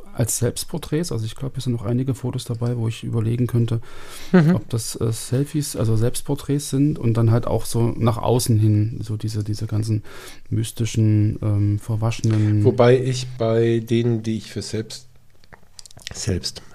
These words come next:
Speaker 2: Self-Porträts gehalten hätte, sehe, dass da ein anderer Name dabei steht. Aber ja,
Speaker 1: Okay.
Speaker 2: jetzt gerade sehe ich's aber auch erst.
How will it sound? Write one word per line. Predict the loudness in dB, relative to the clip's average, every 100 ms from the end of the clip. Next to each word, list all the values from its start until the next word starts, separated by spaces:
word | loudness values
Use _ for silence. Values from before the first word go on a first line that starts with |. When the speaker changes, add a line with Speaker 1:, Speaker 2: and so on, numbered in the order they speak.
| -12
Speaker 2:
Self-Porträts | 0 2 2 -2 0 -2 0
gehalten | -2 -2 -4 -10
hätte, | -2 -2 0 2 2
sehe, | 2 0 -2
dass | -4 -6
da |
ein | -4
anderer | -4 -4
Name | -4 -4 -6
dabei | -8 -10
steht. | -8 -8 -6
Aber | -4 -2
ja, | 0 -2 -6 -16 -16 -16 -18 -18 -14
Speaker 1:
Okay. | 0 2 2
Speaker 2:
jetzt | 2 0
gerade | 0 0 0
sehe | -2
ich's | -4
aber | -8
auch | -8 -8
erst. | -8 -10